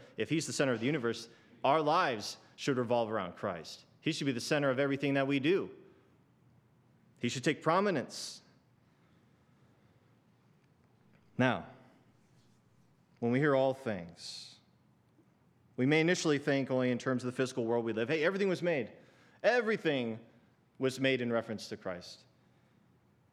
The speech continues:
But Paul makes a point to emphasize that by all things, well, he means, he means all things. He says, "All things in heaven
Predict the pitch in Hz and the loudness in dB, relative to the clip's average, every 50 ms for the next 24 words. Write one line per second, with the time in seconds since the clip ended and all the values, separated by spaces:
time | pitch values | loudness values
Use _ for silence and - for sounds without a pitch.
0 | _ _ _ - 160 165 165 - - 170 196 220 226 202 196 185 170 - - 151 | _ _ _ -2 -2 -2 -4 -4 0 2 4 4 4 4 2 2 0 0 0 -2
1 | 123 - - - 202 214 208 165 - - - 156 185 190 - 170 156 - 143 139 | -2 -2 0 2 2 2 2 0 0 0 2 2 2 2 0 -2 0 2 4 4
2 | 139 127 - 131 123 139 131 127 135 147 147 139 - 170 165 147 139 143 139 - | 4 4 2 0 2 2 2 4 4 4 2 2 2 0 0 0 0 -2 0 0
3 | 127 147 143 131 135 127 117 120 123 120 - - - 110 110 120 113 - 101 110 | 0 0 0 0 -2 -2 -2 -2 -4 -6 -10 -10 -6 -4 -4 -2 -2 -2 0 0
4 | 120 127 123 120 120 113 110 107 101 95 90 90 - - 92 85 80 78 73 71 | 2 2 2 2 2 2 2 0 0 -2 -4 -6 -10 -10 -10 -10 -10 -12 -16 -18
5 | - - - - - - - _ - - _ _ _ _ _ _ _ _ _ _ | -18 -18 -18 -18 -18 -18 -20 _ -20 -20 _ _ _ _ _ _ _ _ _ _
6 | _ _ _ _ _ _ _ _ _ _ - 135 143 139 - 147 139 131 127 123 | _ _ _ _ _ _ _ _ _ _ -2 -2 0 2 4 4 4 4 4 2
7 | 117 113 - - - - - - - _ _ - 139 143 156 160 156 - 151 139 | 0 -4 -6 -8 -10 -10 -14 -20 -20 _ _ 2 4 4 4 2 2 0 2 2
8 | 139 131 127 127 127 131 - - - - - - _ _ _ - - 127 147 170 | 2 2 2 0 0 -2 -6 -10 -14 -16 -20 -20 _ _ _ -4 -2 0 0 0
9 | 156 135 123 110 98 104 104 101 101 | 0 0 0 -2 -2 -4 -6 -8 -8